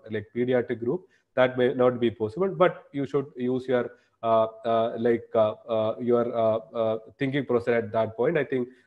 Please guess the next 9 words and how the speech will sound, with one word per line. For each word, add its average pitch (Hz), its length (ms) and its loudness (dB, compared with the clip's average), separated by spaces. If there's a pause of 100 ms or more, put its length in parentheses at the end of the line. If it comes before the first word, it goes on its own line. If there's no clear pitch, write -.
that 127 200 2
has 123 120 0
been 123 140 -2
also, 113 440 -2
uh, 107 240 -4 (160)
uh, 110 400 -8
very 117 240 0
clearly 110 460 0
told. 95 220 -6